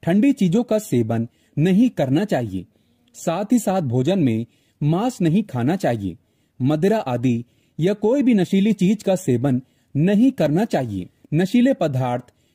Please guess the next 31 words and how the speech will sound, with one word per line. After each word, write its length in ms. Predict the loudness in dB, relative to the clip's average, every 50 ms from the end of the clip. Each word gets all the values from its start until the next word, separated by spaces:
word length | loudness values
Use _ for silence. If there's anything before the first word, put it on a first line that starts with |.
| _ _ 0
किसी 220 | 0 2 2 2 2
भी 100 | 2 2
हाल 260 | 0 0 -2 0 0
में 160 | 0 0 -2 -4 -10 _ _ _ _ _
नहीं 320 | -2 0 2 4 4 4 2
लेना 260 | 2 0 0 -2 -2
चाहिए। 440 | 0 -2 -2 -2 -4 -6 -8 -8 -8 -12 _ _ _
शास्त्रों 540 | -10 -6 -6 -6 -6 -4 -2 0 0 0 2
के 100 | 0 0 0
अनुसार 520 | 0 0 0 0 0 0 0 0 0 0
माना 300 | 0 0 0 0 0 0
जाता 260 | 0 -2 -2 0 0
है 160 | 2 2 2 2
कि 160 | 0 0 0
मासिक 440 | 0 0 -2 -2 -2 -2 -2 0 0
धर्म 240 | -2 0 0 0 0
के 160 | 0 0 0
दौरान 440 | 0 0 0 0 0 -2 -4 -6 -8 -10 _ _ _ _
सूर्य 400 | -6 -2 0 2 2 2 2 2
की 160 | 2 2 0
किरणें 440 | 0 0 0 2 2 2 2 0 -4 -8 _ _ _ _ _ _
नहीं 360 | -2 0 2 4 4 4 2
देखना 400 | 2 2 0 0 0 0 -2 -2
चाहिए, 420 | 0 -2 -4 -4 -4 -4 -6 -8 -10 _ _ -2
इससे 260 | -2 -2 0 0 -2
पाप 340 | 0 -2 -2 -2 -2 -2 0
लगता 280 | -2 -2 0 -2 -4 -4
है। 180 | -4 -6 -10 -14 _ _ _
साथ 340 | -10 -6 -6 -4 -2 0 0
ही 80 | 0 0
साथ 260 | 0 -2 -2 -4